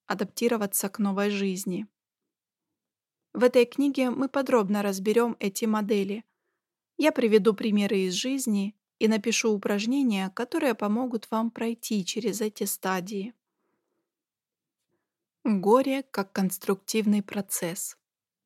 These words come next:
Здесь я хочу привести цитату, которая стала сердцем этой книги. Человеческое горе не деструктивно,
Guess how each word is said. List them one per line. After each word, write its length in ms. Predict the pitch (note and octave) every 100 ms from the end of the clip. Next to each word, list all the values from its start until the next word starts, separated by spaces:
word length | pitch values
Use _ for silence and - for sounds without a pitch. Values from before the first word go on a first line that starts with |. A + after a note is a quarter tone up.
| _ _ _ _ _ _ _ _ _ _ _ -
Здесь 400 | G3+ G#3 D4+ -
я 80 | A3+
хочу 320 | G#3+ - A#3+
привести 480 | A3 G3+ G3 - A3+
цитату, 640 | - G3 C4 D4 - F#3
которая 480 | G3 G3 C#4+ C4+ B3
стала 360 | - A#3+ A#3+
сердцем 640 | A#3+ - A3 F3+ - F3+ E3
этой 260 | G3 F3 F3+
книги. 560 | - G3+ G3 F#3+ G#3+ - _ _ _ _ _ _ _ _ _ _ _ _ _ _ _ _ _ _ _
Человеческое 800 | - A#3 G#3+ A#3 - A3 - A3
горе 380 | G3 G#3+ C4 B3
не 180 | A#3 A3+
деструктивно, 1080 | A3 A3 - A3 - - C4 A#3 F#3+ F3+ A3